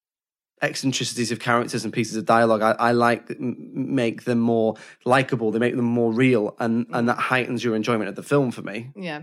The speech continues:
Speaker 2: and definitely for Val and Earl, because they are doing all the shitty jobs, aren't they? They're like the town handymen,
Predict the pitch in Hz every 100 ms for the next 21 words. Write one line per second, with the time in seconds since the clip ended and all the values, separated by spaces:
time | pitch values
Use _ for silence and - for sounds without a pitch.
0 | - 240 277 285 262 220 202 - 190 185
1 | 175 196 185 185 180 190 180 175 180 202
2 | 208 202 208 190 226 196 185 190 185 175
3 | 175 - 202 202 170 160 180 165 165 175
4 | 170 156 160 180 196 233 208 202 196 180
5 | 175 170 185 185 185 165 151 139